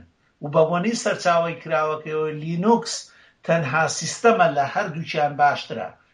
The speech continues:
لینوکس دەتوانێت لەسەر ماک ئیش بکا، بەس ماک ناتوانێت لەسەر ئامێرەی ئیش بکا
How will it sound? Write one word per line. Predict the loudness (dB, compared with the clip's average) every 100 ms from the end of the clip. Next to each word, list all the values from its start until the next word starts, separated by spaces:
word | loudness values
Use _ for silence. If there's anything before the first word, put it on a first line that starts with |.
| -8
لینوکس | -4 -4 -2 0
دەتوانێت | 4 2 2 -2
لەسەر | -2 0 0
ماک | 0 -4
ئیش | -12 -6
بکا، | -2 -2
بەس | 0 0
ماک | 2 2
ناتوانێت | 0 0 -6
لەسەر | -8 -8 -10 -14 _ _ -4
ئامێرەی | 0 0 -2 -6 -10
ئیش | -10
بکا | -4 -4